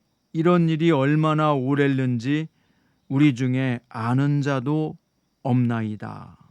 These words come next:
표적이 보이지 않는다는 것은 꿈과 희망이 사라졌다는 뜻입니다.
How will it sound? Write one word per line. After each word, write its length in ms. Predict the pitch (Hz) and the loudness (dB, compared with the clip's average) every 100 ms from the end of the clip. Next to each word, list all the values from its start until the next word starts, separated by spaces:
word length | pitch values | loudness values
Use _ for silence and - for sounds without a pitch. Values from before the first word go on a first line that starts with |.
| _ _ _ _ _ _ _ _ _ _ _ | _ _ _ _ _ _ _ _ _ _ _
표적이 400 | - 208 220 208 | -6 2 4 2
보이지 380 | 165 170 170 175 | 2 2 2 2
않는다는 580 | 147 151 156 156 147 139 | 0 0 0 -2 -2 -4
것은 400 | 131 147 139 120 | -6 -6 -6 -6
꿈과 420 | - 240 240 233 | -4 -2 0 0
희망이 420 | 185 185 185 165 135 | 0 0 0 -2 -6
사라졌다는 720 | - 165 156 147 - 135 123 | -8 -8 -6 -8 -6 -6 -8
뜻입니다. 640 | - 113 117 104 101 87 | -10 -12 -10 -12 -16 -20